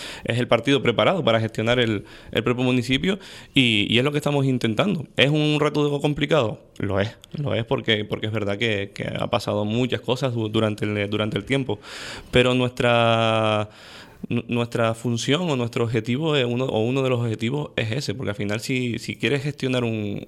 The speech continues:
un municipio, un ayuntamiento, una de las cosas que, que en la que tienes que estar preparado, tienes que tener capacidad, capac-, capacidad,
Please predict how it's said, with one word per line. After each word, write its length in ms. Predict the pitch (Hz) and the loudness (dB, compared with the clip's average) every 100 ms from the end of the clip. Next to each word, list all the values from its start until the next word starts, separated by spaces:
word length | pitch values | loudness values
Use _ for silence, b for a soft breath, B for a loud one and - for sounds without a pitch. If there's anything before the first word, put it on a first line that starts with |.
| - | -6
un 240 | 113 110 | -2 -2
municipio, 600 | 107 104 95 113 95 95 | 0 -2 0 -2 0 -2
un 140 | 98 107 | -2 -2
ayuntamiento, 680 | 104 101 98 107 127 151 B B B B | -2 -2 -2 -2 -2 -6 B B B B
una 220 | - 120 131 | -2 2 2
de 80 | |
las 120 | 127 120 | 0 -2
cosas 260 | 120 120 | -4 -2
que, 340 | - 104 98 101 | 0 0 0 -2
que 100 | 101 | -4
en 140 | 107 | -2
la 100 | 107 | -2
que 120 | 101 | -4
tienes 180 | 101 110 | -4 -4
que 60 | 117 | -6
estar 240 | - 113 | -4 -4
preparado, 480 | 107 92 107 135 107 | -2 0 2 2 2
tienes 180 | 110 113 | -2 -4
que 80 | 110 | -2
tener 220 | 107 101 | -2 -2
capacidad, 520 | - 185 113 107 143 | -4 -4 -4 -4 -2
capac-, 360 | 110 101 - - | -2 -4 -6 -8
capacidad, 540 | 113 101 107 104 | -6 -4 -2 -2